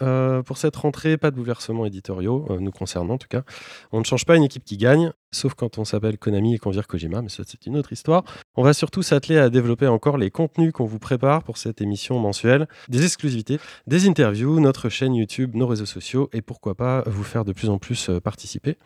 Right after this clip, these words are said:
Mais point de spoil, nous y reviendrons le moment venu.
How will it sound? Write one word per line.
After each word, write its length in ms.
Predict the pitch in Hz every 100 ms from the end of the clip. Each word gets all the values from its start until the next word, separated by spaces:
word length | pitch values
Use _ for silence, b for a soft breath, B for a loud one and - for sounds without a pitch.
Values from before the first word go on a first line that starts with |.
| b
Mais 140 | 101
point 180 | - 139
de 80 | 107
spoil, 400 | - 82 104 127 -
nous 220 | 107 104
y 20 |
reviendrons 560 | 95 85 85 120 165 180 b b b -
le 140 | 175
moment 300 | 190 170 170
venu. 440 | 156 131 113 98